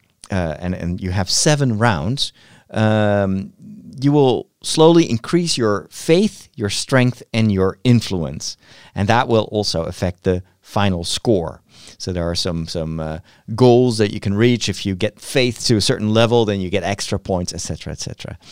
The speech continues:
Um, it was a, quite a tricky game to play. There were a lot of rules at the start, uh, but fortunately Sebastian is a very good teacher, so he usually spends, like, a day to study the game, and then is, he's a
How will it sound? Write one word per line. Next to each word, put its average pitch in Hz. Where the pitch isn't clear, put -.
Um, 127
it 196
was 208
a, 185
quite 339
a 294
tricky -
game 170
to 143
play. 147
There 127
were 127
a 117
lot 160
of 139
rules 143
at 165
the 135
start, 131
uh, 110
but 123
fortunately 120
Sebastian 104
is 95
a 95
very 107
good 104
teacher, 104
so 92
he 110
usually 127
spends, 127
like, 107
a 113
day 123
to 117
study 131
the 107
game, 131
and 117
then 117
is, 110
he's 127
a 98